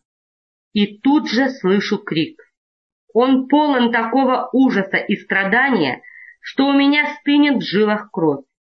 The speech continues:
Голос не просто знакомый, а... Бросив трубку, забыв, кто я есть и где нахожусь,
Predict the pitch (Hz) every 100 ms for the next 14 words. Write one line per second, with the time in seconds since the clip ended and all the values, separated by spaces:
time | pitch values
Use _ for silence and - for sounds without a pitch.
0 | _ _ _ 170 247 294 285 294 269 277
1 | - 277 233 - 160 139 165 160 - 175
2 | 160 151 151 - 208 214 220 208 - _
3 | _ _ _ 165 220 262 233 214 - -
4 | 254 294 - 156 139 147 196 220 294 277
5 | - - 247 226 208 196 247 277 - _
6 | _ 202 165 165 226 190 185 170 185 254